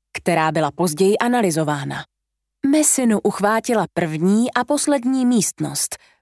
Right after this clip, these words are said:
které považovala za sofistikovaný design na vysoké úrovni, zatímco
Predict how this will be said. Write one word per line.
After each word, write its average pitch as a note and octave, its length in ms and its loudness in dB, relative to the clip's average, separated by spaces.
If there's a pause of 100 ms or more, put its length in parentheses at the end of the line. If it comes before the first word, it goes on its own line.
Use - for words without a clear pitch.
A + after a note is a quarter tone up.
které F3+ 380 0
považovala F3+ 640 2
za F#3 140 0
sofistikovaný G#3 880 0
design F#3 520 2
na D#3+ 80 2
vysoké E3 460 -2
úrovni, D3 580 0 (640)
zatímco C4 580 0